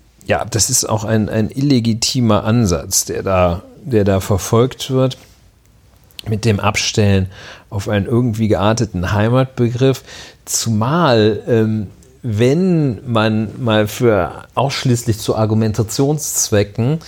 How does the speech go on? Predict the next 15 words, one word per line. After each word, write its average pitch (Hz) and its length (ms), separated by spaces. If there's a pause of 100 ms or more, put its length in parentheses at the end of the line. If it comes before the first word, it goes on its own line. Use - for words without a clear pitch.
(460)
die 120 220
Existenz 165 920
von 113 260
so 110 100
etwas 110 480
wie 98 140
Heimat 101 800
annimmt, 95 640 (640)
ähm, 104 400 (180)
dann 110 240
müsste 139 320
man 117 240
ja 107 320 (400)
ein 117 180
unglaublich 120 1200